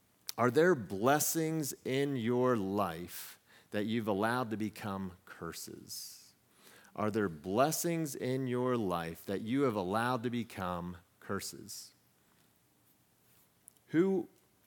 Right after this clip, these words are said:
are the people, or what are the things that have led you away from God? Who are the people, or what are the things that you have allowed to lead you away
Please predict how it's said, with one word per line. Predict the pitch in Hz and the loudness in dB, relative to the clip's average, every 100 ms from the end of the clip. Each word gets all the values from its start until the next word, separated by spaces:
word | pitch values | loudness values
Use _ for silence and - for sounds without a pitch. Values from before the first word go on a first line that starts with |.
| _ - | _ -6
are | 117 | -2
the | 101 | -2
people, | 98 - 160 151 98 95 101 | -4 -4 0 0 0 -2 0
or | 92 | 0
what | 98 139 160 | 0 0 2
are | 143 | 2
the | 110 92 | 2 -4
things | - - 175 151 92 90 98 - - | -6 -4 0 2 0 -4 -4 -6 -4
that | 110 | -2
have | 104 85 | -2 -4
led | 95 131 147 120 | -4 -2 -2 -2
you | 123 120 | -2 -2
away | 90 87 87 101 127 135 135 | -2 -4 -4 -4 0 2 0
from | 123 - 117 104 | -2 -6 -6 -6
God? | 87 78 71 - - - _ _ _ _ _ _ _ _ _ | -8 -10 -12 -18 -20 -20 _ _ _ _ _ _ _ _ _
Who | 123 170 | 0 2
are | 180 | 2
the | 120 101 | 2 -2
people, | - - 170 165 - 78 73 92 117 - _ - | -6 -6 -4 -4 -4 -6 -6 -8 -10 -18 _ -4
or | 101 | -2
what | 101 135 156 | 0 0 0
are | 151 | 0
the | 107 | 0
things | 95 - 151 139 95 90 95 - | -2 -4 -2 0 0 -4 -6 -6
that | 92 - | -8 -6
you | 135 147 139 - - _ | -4 -2 -4 -8 -20 _
have | - 104 | -8 -4
allowed | 101 90 113 127 123 104 92 92 95 _ _ _ _ - | -2 -4 -6 -8 -6 -6 -8 -12 -18 _ _ _ _ -8
to | 98 | -6
lead | 87 110 135 123 | -4 -2 -2 -2
you | 104 98 | -2 -4
away | 85 85 87 107 113 107 101 | -4 -6 -8 -8 -6 -8 -8